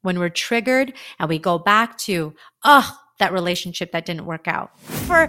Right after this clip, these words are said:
for that hour that I'm dancing my little heart out, like, how can you not feel enough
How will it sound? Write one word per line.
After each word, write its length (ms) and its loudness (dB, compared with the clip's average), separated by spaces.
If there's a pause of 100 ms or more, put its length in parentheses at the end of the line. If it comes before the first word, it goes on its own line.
(220)
for 160 2
that 320 2
hour 520 2
that 120 -4
I'm 260 -6
dancing 460 -8
my 140 -4
little 240 -8
heart 260 -6
out, 300 -6 (400)
like, 320 -6 (300)
how 180 -4
can 180 -12
you 100 -8
not 300 -6
feel 320 -8
enough 600 -12